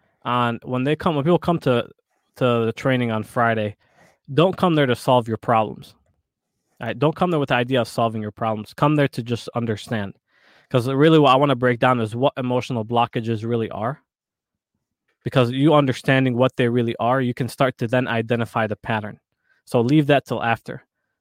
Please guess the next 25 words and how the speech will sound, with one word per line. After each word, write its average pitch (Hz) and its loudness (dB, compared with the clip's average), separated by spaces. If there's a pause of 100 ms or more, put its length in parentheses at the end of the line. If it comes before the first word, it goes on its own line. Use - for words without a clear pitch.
(120)
Just 123 -6
come, 143 2
I 120 2
would 131 2
say 131 -2
come 143 0
with 135 -2 (340)
something 143 -2
to 123 -2
write 127 0
with, 139 0
something 139 -4
to 120 -2
take 117 -6
notes 117 -6
with, 160 0 (480)
and 120 -6
just 120 -4
really 135 4 (200)
aim 165 4
to - -4
understand 135 0
exactly 127 0
what 123 0
those 123 0